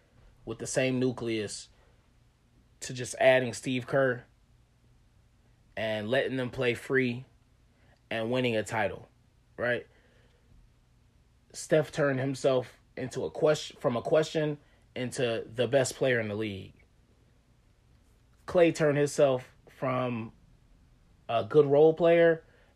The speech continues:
to one of the best two-way players in the league. Same with Dre, turning himself into one of the best defenders in the league.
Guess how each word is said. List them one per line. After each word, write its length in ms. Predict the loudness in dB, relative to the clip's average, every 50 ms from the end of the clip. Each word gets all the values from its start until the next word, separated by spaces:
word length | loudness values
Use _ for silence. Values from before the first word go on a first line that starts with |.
| _ _ _ _ _ -10
to 120 | -8 -4
one 180 | -2 -2 0 0
of 60 | 0
the 80 | 0 0
best 240 | 0 0 -2 -4
two-way 260 | -6 -2 0 0 0 -2
players 320 | -2 -4 -4 -4 -4 -6
in 60 | -8
the 80 | -8 -8
league. 400 | -8 -8 -8 -10 -12 -14 -18 -20 _ _ _ _ _ _ _ _ _ _ _ _ _ _ _ _ _
Same 300 | -10 -2 0 2 2 2
with 140 | 0 -2 -2
Dre, 380 | -2 -2 0 0 -2 -4 -6 -12 -14
turning 260 | -10 -8 -8 -8 -6
himself 380 | -8 -8 -6 -6 -6 -6 -6 -8
into 300 | -8 -8 -8 -8 -10 -12 -12
one 240 | -12 -10 -6 -4 -4
of 60 | -4
the 60 | -4 -2
best 220 | -2 -4 -4 -6
defenders 480 | -8 -6 -4 -4 -2 -4 -6 -8 -8 -10
in 100 | -10 -8
the 60 | -8
league. 400 | -8 -8 -8 -8 -10 -12 -14